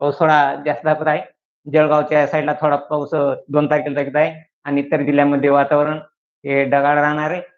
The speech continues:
तसेच, अ, चंद्रपूर, बीड, लातूर या भागामध्ये वातावरण ढगाळ राहून नॉर्मल पाऊस पडण्याची शक्यता आहे. एकदम नॉर्मल पावसाचा शिडकावा राहणार आहे. आणि संभाजीनगर, लोणार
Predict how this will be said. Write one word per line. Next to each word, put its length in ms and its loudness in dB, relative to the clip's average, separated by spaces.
तसेच, 300 -2
अ, 200 2
चंद्रपूर, 640 0
बीड, 480 -2
लातूर 400 -2
या 160 4
भागामध्ये 720 -2
वातावरण 360 0
ढगाळ 240 2
राहून 380 -8
नॉर्मल 360 0
पाऊस 240 -4
पडण्याची 440 -4
शक्यता 220 -2
आहे. 120 2
एकदम 260 0
नॉर्मल 320 0
पावसाचा 380 -2
शिडकावा 320 0
राहणार 280 -2
आहे. 80 -8
आणि 640 -6
संभाजीनगर, 600 2
लोणार 420 0